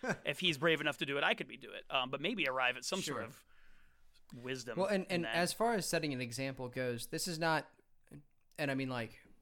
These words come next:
Speaker 1: we should, we should provide some context for what we're doing right now. If you are, like, the one person to listen to this that isn't my wife because she feels bad for me, then
Speaker 2: <laughs>
Speaker 1: we don't have an audience. We're not approved on any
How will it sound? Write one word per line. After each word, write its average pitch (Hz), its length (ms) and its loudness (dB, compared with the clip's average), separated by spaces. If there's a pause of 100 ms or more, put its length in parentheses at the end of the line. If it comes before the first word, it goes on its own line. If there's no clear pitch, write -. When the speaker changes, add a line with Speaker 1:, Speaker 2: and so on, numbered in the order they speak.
(220)
Speaker 1:
we 175 120 2
should, 190 240 2
we 190 80 0
should 185 180 2
provide 156 340 4
some 139 140 2
context 120 580 -2
for 123 160 -4
what 107 120 -2
we're 117 80 -2
doing 113 280 0
right 101 200 0
now. 90 340 -2
If 127 180 -2
you 143 160 6
are, 135 120 8
like, 120 240 0 (200)
the 139 160 0
one 127 280 2
person 123 360 6
to 117 60 0
listen 113 300 -2
to 110 80 -2
this 107 280 -4
that 131 240 0
isn't 120 280 -2 (160)
my 113 120 0
wife 110 460 -2
because 113 480 -4
she - 160 -8
feels 113 240 -6
bad 117 260 0
for 107 180 -2
me, 98 180 -4 (380)
then 143 280 2 (480)
Speaker 2:
<laughs> - 260 -2 (1120)
Speaker 1:
we 185 320 6
don't 175 240 6
have 139 180 2
an 143 60 0
audience. 123 640 0
We're 143 160 2
not 127 300 2
approved 131 500 -2
on 117 400 0
any 120 460 0